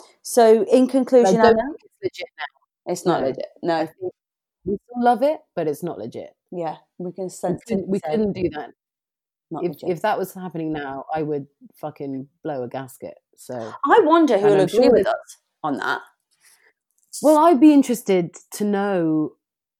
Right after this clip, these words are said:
Speaker 2: I, I'd be so interested to know, like, who were the Indian actors working at that time? Like, what was the ability? Like, there must be some people historically being like,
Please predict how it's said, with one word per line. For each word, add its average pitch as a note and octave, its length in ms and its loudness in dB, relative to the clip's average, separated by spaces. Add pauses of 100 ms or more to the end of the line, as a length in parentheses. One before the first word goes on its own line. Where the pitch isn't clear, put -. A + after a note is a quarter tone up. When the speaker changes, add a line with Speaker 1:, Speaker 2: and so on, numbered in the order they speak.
(180)
Speaker 2:
I, F#3 200 0
I'd A3+ 200 -2
be A#3 120 0
so A3+ 180 -2
interested F3+ 400 -6
to G3+ 100 -8
know, F#3 220 -4
like, F3 340 -6 (180)
who A3+ 100 -4
were G#3+ 100 -2
the G3 100 -4
Indian F#3+ 260 -4
actors F3+ 340 -10
working F3+ 380 -6
at - 120 -12
that C#3+ 160 -10
time? F#3+ 340 -8
Like, C#3+ 220 -10
what E3 300 -6
was F#3+ 180 -6
the F#3 140 -4
ability? D#3+ 760 -8
Like, D#3 320 -6 (300)
there G#3 100 0
must A3+ 280 -2
be A3+ 100 -4
some G3+ 200 -6
people E3+ 640 -6 (560)
historically F3+ 680 -4
being E3 220 -6
like, - 340 -10